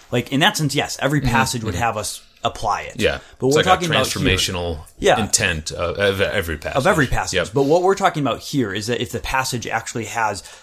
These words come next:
Speaker 1: like, in its form,
Speaker 2: Yep.
Speaker 1: its primary thrust is to give a command.
Speaker 2: Yep.
Speaker 1: Not simply that a ca-, not simply that there's some sort of response
Speaker 2: That's
Speaker 1: implied
Speaker 2: right.
Speaker 1: by the passage, which
Speaker 2: Right.
Speaker 1: will be the case in every passage,
Speaker 2: Yep.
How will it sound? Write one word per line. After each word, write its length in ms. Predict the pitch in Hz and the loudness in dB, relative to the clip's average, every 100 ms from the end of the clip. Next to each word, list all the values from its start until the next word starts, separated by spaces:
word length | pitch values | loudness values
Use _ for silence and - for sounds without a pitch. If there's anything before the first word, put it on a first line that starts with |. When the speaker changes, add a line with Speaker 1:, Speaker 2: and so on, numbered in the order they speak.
| - | -8
Speaker 1:
like, 180 | 107 - | -8 -4
in 80 | 127 | -2
its 140 | 110 - | -2 -4
form, 720 | - - 160 127 87 82 87 - 110 | -8 0 2 2 0 -8 -14 -14 -4
Speaker 2:
Yep. 160 | 92 | -2
Speaker 1:
its 180 | - - | -2 -4
primary 560 | - 156 139 139 117 101 | -6 0 0 2 -2 -6
thrust 640 | - - 139 120 - - | -10 -2 0 0 -2 -8
is 140 | 104 | -8
to 100 | - | -8
give 380 | 104 101 139 120 | -12 -2 0 2
a 40 | |
command. 520 | - 110 95 80 71 92 | -2 -8 -8 -10 -8 -2
Speaker 2:
Yep. 80 | |
Speaker 1:
Not 180 | 143 170 | 0 0
simply 240 | 170 151 143 | -2 -2 0
that 160 | 127 | 0
a 60 | 113 | -2
ca-, 200 | - 131 - - | -8 -14 -16 -2
not 180 | 147 147 | -2 0
simply 280 | 170 151 143 | -2 0 2
that 220 | 120 - | 2 0
there's 180 | 113 - | -2 -2
some 140 | 117 | -4
sort 180 | - 107 | -4 -6
of 80 | 95 | -8
response 540 | 90 - 113 107 95 | -8 -4 -2 -2 -6
Speaker 2:
That's 260 | 92 92 87 | -2 -2 2
Speaker 1:
implied 300 | 135 131 110 | 4 4 0
Speaker 2:
right. 100 | 101 | -4
Speaker 1:
by 160 | 87 | -8
the 120 | 82 - | -10 -10
passage, 500 | - - - 85 - | -8 -8 -8 -6 -2
which 80 | |
Speaker 2:
Right. 80 | 78 | 0
Speaker 1:
will 80 | 123 | 0
be 180 | 120 113 | 0 -2
the 100 | 110 | -4
case 280 | - 92 104 | -8 -8 -2
in 80 | 131 | -2
every 160 | 101 | -2
passage, 320 | - 73 - | -6 -8 -2
Speaker 2:
Yep. 120 | 90 | -2